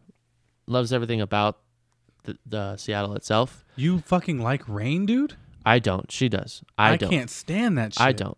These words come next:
Speaker 1: It's not really my decision.
Speaker 2: You can't do
Speaker 1: I
Speaker 2: shit in rain.
Speaker 1: I do like being there. I did, I did enjoy myself while I was up there those couple of times. Um,
Speaker 2: Well, everyone likes a vacation.
Speaker 1: Right.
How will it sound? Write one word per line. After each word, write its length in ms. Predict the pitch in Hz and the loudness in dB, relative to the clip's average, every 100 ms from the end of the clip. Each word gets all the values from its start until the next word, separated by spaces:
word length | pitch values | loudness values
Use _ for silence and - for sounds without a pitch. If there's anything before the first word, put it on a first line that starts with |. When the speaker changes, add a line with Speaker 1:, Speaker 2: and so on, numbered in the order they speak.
| - | -6
Speaker 1:
It's 160 | 117 147 | -4 2
not 120 | 147 | 4
really 160 | 147 | 4
my 120 | 127 120 | 4 2
decision. 440 | 110 104 101 - - | 0 -4 -4 -10 -6
Speaker 2:
You 120 | 151 | -4
can't 220 | 220 185 | -2 -2
do 120 | 185 185 | -2 4
Speaker 1:
I 140 | 123 | 4
Speaker 2:
shit 200 | 156 285 | 6 4
in 100 | 147 | 2
rain. 280 | 120 101 98 - - _ _ - | -4 -4 -8 -16 -20 _ _ 4
Speaker 1:
I 140 | 131 | 6
do 300 | 151 147 147 147 | 6 4 6 6
like 500 | 123 127 - - - _ _ _ _ - | 6 4 2 -12 -20 _ _ _ _ -8
being 300 | - 110 120 | 0 2 2
there. 300 | 131 139 151 151 - | 2 2 0 -6 -4
I 100 | 117 | -2
did, 320 | 107 120 110 - | 2 0 0 0
I 80 | 113 | 0
did 160 | 117 117 | 2 2
enjoy 340 | 110 117 110 | 4 4 6
myself 380 | 113 110 123 113 | 4 4 2 2
while 180 | 113 107 | 4 4
I 80 | |
was 180 | 104 104 | 4 2
up 160 | 110 - | 0 2
there 260 | 117 127 | 2 2
those 440 | 127 117 107 107 - | 0 2 2 2 -2
couple 280 | 120 110 113 | -2 2 0
of 120 | 104 | 0
times. 520 | 110 110 123 135 - _ _ _ - | 0 2 0 -4 -12 _ _ _ -6
Um, 420 | 104 104 92 - _ _ _ - | -4 -2 -4 -10 _ _ _ -2
Speaker 2:
Well, 140 | 147 | 2
everyone 280 | 240 302 135 | 4 2 2
likes 200 | 117 113 | 0 -2
a 60 | 107 | -2
vacation. 580 | 107 - 208 294 220 269 - | -4 0 0 0 -6 -10 -2
Speaker 1:
Right. 260 | 107 98 | 0 0